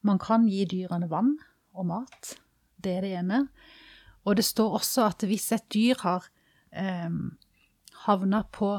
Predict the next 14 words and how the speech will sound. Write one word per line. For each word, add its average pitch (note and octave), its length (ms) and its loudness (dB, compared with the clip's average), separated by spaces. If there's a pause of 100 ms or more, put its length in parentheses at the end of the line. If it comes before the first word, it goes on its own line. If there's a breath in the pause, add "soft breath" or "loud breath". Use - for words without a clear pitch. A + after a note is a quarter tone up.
(100)
ryggen F#3 560 0
og G3 80 2
ligger F#3 280 0
liksom, F#3 400 -2
eh, F3 320 -2
og - 80 0
spreller F#3+ 440 0
med G3+ 120 2
beina G3 280 2
og F3 100 -2
ikke G#3 120 -6
kommer G3+ 220 2
seg A#3 120 2
opp, - 200 -10